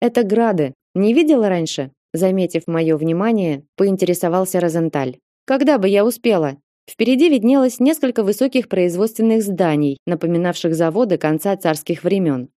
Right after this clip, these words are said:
Сложенные из кирпича трубы потихоньку дымили, только вот дым был белым и, поднимаясь, исчезал, сливаясь с облаками. Все же какая-никакая промышленность в Церенте существовала, и, видимо, магия позволяла не губить природу.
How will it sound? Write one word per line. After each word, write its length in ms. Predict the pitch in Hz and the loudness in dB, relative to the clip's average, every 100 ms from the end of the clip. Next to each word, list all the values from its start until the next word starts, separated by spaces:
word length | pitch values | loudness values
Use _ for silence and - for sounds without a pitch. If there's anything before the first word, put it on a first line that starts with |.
| - | -8
Сложенные 640 | - 180 185 170 165 165 | -2 0 2 2 0 0
из 100 | 160 | -2
кирпича 520 | - 156 175 190 196 | -4 -4 -4 0 -2
трубы 480 | 190 226 254 202 156 - | 0 0 2 2 -2 -4
потихоньку 520 | 220 233 320 320 269 | -2 -2 0 0 2
дымили, 540 | 226 202 160 147 143 - _ - | 2 2 0 0 -4 -10 _ -4
только 300 | 170 165 160 | -2 0 0
вот 240 | 160 - _ | -2 -4 _
дым 360 | 160 170 269 220 | -4 2 4 4
был 280 | 156 143 135 | 0 -2 -6
белым 520 | 147 185 277 196 139 - - | -4 0 2 0 -2 -6 -6
и, 120 | 226 | -4
поднимаясь, 720 | 226 202 214 247 294 262 254 - | -2 0 0 2 2 0 -2 -6
исчезал, 560 | 233 226 - 208 302 330 | -6 -4 -4 0 0 0
сливаясь 600 | - 170 160 214 208 - | 0 0 2 0 0 -2
с 60 | |
облаками. 600 | 170 156 151 147 135 127 - _ - | -2 -2 -2 -4 -6 -6 -10 _ -6
Все 160 | - 330 | 0 2
же 120 | 262 | 2
какая-никакая 880 | 233 233 302 220 208 180 233 254 185 | 0 0 0 0 0 -2 0 0 0
промышленность 800 | 180 175 294 - 190 165 151 - | 0 0 0 0 -2 -2 -4 -8
в 80 | - | -4
Церенте 640 | 247 294 277 254 262 233 | 0 2 2 2 0 -2
существовала, 920 | - 302 - 277 233 226 165 131 120 - - | -4 -4 -2 -2 0 0 0 -2 -6 -8 -2
и, 140 | 180 | 0
видимо, 400 | 190 170 180 175 | 0 0 -2 0
магия 480 | 185 277 190 151 143 | 0 0 0 -2 0
позволяла 720 | 160 160 165 175 226 220 214 - | -2 -2 0 2 2 0 -2 -2
не 180 | 262 311 | 2 2
губить 420 | 285 226 160 - | 2 0 -2 -4
природу. 580 | 220 254 190 135 120 | -2 0 0 -2 -4